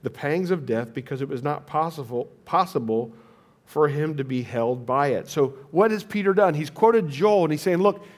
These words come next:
these signs and these wonders that Joel talked about, Jesus dis-, displayed them in his life." He displayed them while he was on the earth, not only in his life, but in his death and his resurrection.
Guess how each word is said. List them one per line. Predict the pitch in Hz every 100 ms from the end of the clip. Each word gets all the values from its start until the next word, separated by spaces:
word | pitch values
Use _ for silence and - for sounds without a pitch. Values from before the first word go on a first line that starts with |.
| _ _ _ _ _ -
these | 175 208
signs | - 220 226 226 190
and | 170
these | 175 147
wonders | 190 240 190 147
that | 160
Joel | 156 180 175
talked | 190 214 214
about, | 170 170 - - 139
Jesus | 180 226 247 247
dis-, | 226 196 - -
displayed | 185 - - 220 240 285 269
them | 180 160 196
in | 202
his | 208 214
life." | 294 262 240 185 117 - - _ _ _ _ _ _
He | 226
displayed | 220 233 - 233 262 247
them | 208 196
while | 208
he | 214
was | 214 202
on | 202
the | 202
earth, | 240 175
not | 185
only | 208 240 208 - - - -
in | 190
his | 190 160 180
life, | 226 233 151
but | 165
in | 175
his | 180 147
death | 110 110 160 - -
and | 196 170
his | 175
resurrection. | 175 190 180 180 180 226 - 180 170 170